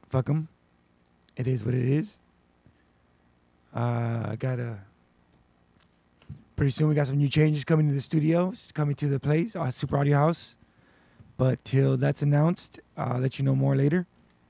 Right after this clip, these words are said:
Um, coming up, we got the Airliner show at the end of January with, uh, Highly Inclined and West Coast Alliance.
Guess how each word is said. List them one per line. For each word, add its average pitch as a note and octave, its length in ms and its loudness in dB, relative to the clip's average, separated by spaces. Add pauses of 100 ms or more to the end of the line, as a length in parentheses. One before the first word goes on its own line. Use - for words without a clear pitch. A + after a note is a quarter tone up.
(1000)
Um, A#2+ 400 0
coming C#3+ 300 2
up, E3 140 2 (600)
we C3+ 120 -4
got C#3 300 -2
the B2 420 2 (240)
Airliner E3 400 2
show D#3+ 320 4
at D#3+ 120 -2
the D3 140 0
end D3+ 180 4
of C3+ 100 -2
January D3+ 640 4
with, C#3 260 -2
uh, C#3 480 -4
Highly C#3+ 340 0
Inclined D3 600 -2 (420)
and C3 220 4
West C#3 180 2
Coast D3 220 0
Alliance. D3 540 0